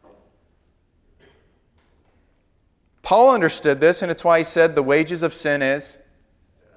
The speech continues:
Now, that feels heavy and harsh, doesn't it? But from the beginning, there's been no confusion as to the power and the penalty of sin.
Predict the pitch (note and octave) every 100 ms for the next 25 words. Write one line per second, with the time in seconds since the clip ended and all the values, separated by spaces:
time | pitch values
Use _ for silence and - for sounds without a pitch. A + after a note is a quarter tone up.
0 | _ _ _ _ _ _ _ _ _ _
1 | _ _ _ _ _ _ _ _ _ _
2 | _ _ _ _ _ _ _ _ _ _
3 | _ _ _ _ _ _ _ - C#3 C3+
4 | - - _ _ D3+ F3+ G3 F3+ - D#3
5 | E3 C#3 C#3 C#3+ A2+ - A#2+ C#3 D3+ -
6 | _ _ _ _ _ _ _ _ _ _
7 | _ _ _ _ _ _ _ _ _ _
8 | _ _ _ _ _ _ _ _ _ _
9 | _ _ _ _ _ _ _ _ _ _
10 | _ _ - D#3+ F3+ F3+ E3 C#3 D#3 F3+
11 | C#3+ C#3 - C3+ C3 D#3 D#3+ D3+ D#3 D3+
12 | D3 B2+ C3 B2 C3 B2 - - C#3 C#3
13 | C3 B2+ A#2 - C#3+ C3 B2+ A2 - -
14 | F#3+ B2